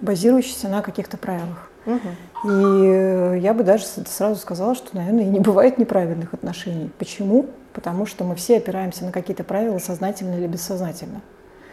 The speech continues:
Speaker 1: То есть, э, выстраивая и входя в отношения, если мы говорим о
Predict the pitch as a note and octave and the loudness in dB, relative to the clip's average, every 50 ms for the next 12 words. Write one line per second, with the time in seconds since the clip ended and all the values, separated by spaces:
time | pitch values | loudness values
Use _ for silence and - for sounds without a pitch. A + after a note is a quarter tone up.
0 | - - - - - - - F#3+ F3+ F#3 F3+ F3+ - - - - - F#3 F#3 F3+ | -20 -20 -20 -20 -20 -10 -2 0 0 0 0 -2 -6 -12 -12 -8 -4 -4 -2 -2
1 | F3+ F3 F3 F3 F3 F3 F3 F3 E3+ E3+ E3 E3 F3+ F#3 - - A3 G#3 G3 F#3 | -2 -2 -2 -2 -2 -2 -2 -4 -4 -4 -4 -4 -6 -4 0 2 4 4 4 4
2 | F3 E3+ E3+ E3 E3 E3 - - F#3+ F3+ F3+ F3+ E3 E3 - - F3 F3 - - | 2 0 0 -2 -2 -4 -2 -2 -2 0 0 -2 -2 -2 -6 -8 -8 -4 0 0
3 | C4 D4 D#4+ C#4 A3 F#3+ F3 F3 E3+ - - F3 F3 E3+ G3 F3 F3 F3 E3+ F3 | 2 2 2 2 0 2 0 -2 -2 -2 -6 -6 -6 -6 -4 -4 -4 -4 -4 -6
4 | E3+ E3+ E3 F3 - - | -6 -6 -6 -8 -8 -10